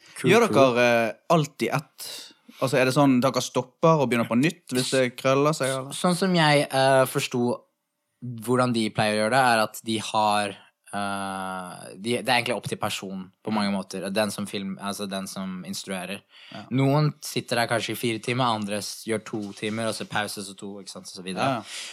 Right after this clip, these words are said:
Speaker 1: Men det er litt sånn, ok, du har, eh, klipp, rett og slett. De, de er ikke sånn, så tekniske der borte, så det de gjør er at de,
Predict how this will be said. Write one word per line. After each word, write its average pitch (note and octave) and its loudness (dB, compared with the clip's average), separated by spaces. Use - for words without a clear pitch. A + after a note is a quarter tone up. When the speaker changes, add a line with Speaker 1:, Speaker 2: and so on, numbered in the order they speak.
Speaker 1:
Men C#3 2
det D3 8
er D3 8
litt D3 0
sånn, C#3+ 2
ok, B2 2
du A#2+ -2
har, A#2 4
eh, G#2+ -6
klipp, - -2
rett A#2+ 0
og B2+ 0
slett. D#3 0
De, A#2+ 0
de A#2 0
er A#2 0
ikke - -4
sånn, A2+ -4
så G#2+ -2
tekniske G2+ -6
der G2+ -4
borte, G2 -6
så A#2+ -6
det G#2+ 0
de G#2+ -2
gjør A2 2
er G#2+ 0
at - -10
de, G#2 -4